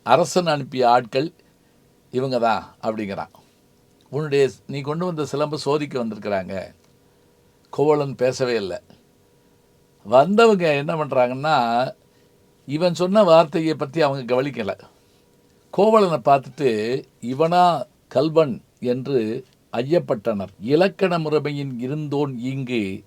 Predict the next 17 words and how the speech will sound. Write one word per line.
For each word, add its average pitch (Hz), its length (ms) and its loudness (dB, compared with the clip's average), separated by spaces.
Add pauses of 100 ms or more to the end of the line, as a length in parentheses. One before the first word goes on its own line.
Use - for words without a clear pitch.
(100)
இவன் 139 460 -2
கொலைப்படு 170 500 0
மகன் 135 320 0
அல்லன்" 127 420 2 (120)
என்று 139 380 0
கூறும் 131 540 -2
அருந்திரல் 139 640 2
மாக்களை 139 600 -2 (100)
அகநகைத்து 151 800 0
உரைத்து 131 720 -2 (120)
கருந்தொழிற் 160 640 2
கொல்லன் 131 500 2 (280)
காட்டினன் 156 800 2
உரைப்போன். 104 480 -2 (840)
இவனை 170 300 0 (100)
பார்த்தா 160 920 6 (920)
தீயவனாகவோ 175 920 2